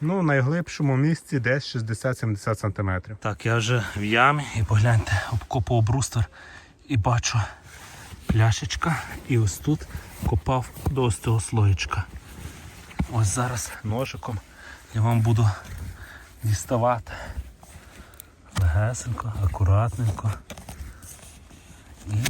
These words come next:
докопаємося до правди, що це таке, цвях якийсь. Сподіваюся, цілесенька та ще й розписана. Ось, ну що, момент істини, друзі. Момент істини. Здається, цілесенька.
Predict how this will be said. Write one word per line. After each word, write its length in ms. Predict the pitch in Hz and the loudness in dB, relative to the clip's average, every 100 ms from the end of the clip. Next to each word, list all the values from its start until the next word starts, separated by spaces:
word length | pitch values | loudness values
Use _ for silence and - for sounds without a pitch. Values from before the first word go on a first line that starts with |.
| - | -4
докопаємося 1000 | 127 117 - 113 127 131 135 117 - 120 - - - - - - - - | -6 -4 -4 -4 -4 -4 -4 -4 -4 -4 -6 -8 -18 -20 -20 -20 -10 -2
до 100 | 110 | 0
правди, 380 | - 117 117 101 | 2 0 2 2
що 220 | - 120 | 0 -2
це 160 | - | -4
таке, 320 | 113 95 - 104 | -6 -4 -4 -4
цвях 460 | - - 117 113 - | -6 -4 -2 -2 -4
якийсь. 480 | 120 - 156 - - - - - - - - - - - - - - - - - - - - - | -8 -8 -8 -8 -8 -12 -18 -20 -20 -20 -20 -20 -20 -20 -20 -20 -20 -20 -20 -16 -14 -12 -12 -12
Сподіваюся, 560 | - 107 113 117 - | 0 4 6 4 0
цілесенька 600 | 98 117 123 147 110 95 | 0 2 2 2 2 2
та 100 | 95 | 2
ще 180 | 104 - | 0 2
й 20 | |
розписана. 680 | 110 117 - 117 92 101 92 - - - - - - - - | 2 0 2 2 4 6 6 2 -16 -20 -20 -20 -20 -14 0
Ось, 240 | 110 95 | 2 4
ну 100 | 117 | 4
що, 240 | 98 143 113 | 2 4 6
момент 420 | 113 120 127 - | 6 6 2 0
істини, 420 | 160 - 127 117 | -4 2 6 6
друзі. 300 | 104 101 90 - - - - - - - - - - - | 8 8 6 0 -14 -16 -20 -20 -20 -20 -20 -20 -14 -2
Момент 400 | 113 117 135 123 - | 2 2 2 -2 -4
істини. 580 | 151 127 - - 120 110 - - - - - | -4 -4 -4 -2 0 0 -2 -10 -18 -16 -14
Здається, 380 | - 139 131 - | -4 -4 -2 -4
цілесенька. 760 | - 139 127 113 120 101 - | -4 -2 -2 -2 -4 -6 -6